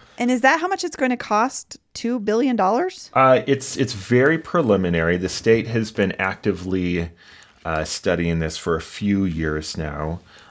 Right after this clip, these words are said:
Speaker 2: and they're still pretty early in the process. Um, and the first one was, like, a couple billion dollars. If they wanna go high speed, which, which people do, then, yeah, you're looking at, um,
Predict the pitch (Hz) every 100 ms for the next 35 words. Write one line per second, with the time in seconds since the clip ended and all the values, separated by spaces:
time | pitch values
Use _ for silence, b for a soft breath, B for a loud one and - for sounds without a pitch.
0 | b 95 110 110 - 113 98 - 101 87
1 | 90 85 78 73 82 78 80 76 - B
2 | B B B 98 87 82 82 - - 98
3 | 90 - - 123 117 113 98 90 85 87
4 | 85 - 85 82 87 - 85 - - -
5 | 117 - - _ b b b - 104 95
6 | 82 82 78 95 92 104 98 104 104 -
7 | 107 104 95 82 - 87 85 - 82 -
8 | 82 76 82 92 90 82 80 80 78 80
9 | _ _ _ 76 85 76 82 90 85 80
10 | 78 73 76 - _ b b b - 78
11 | 76 73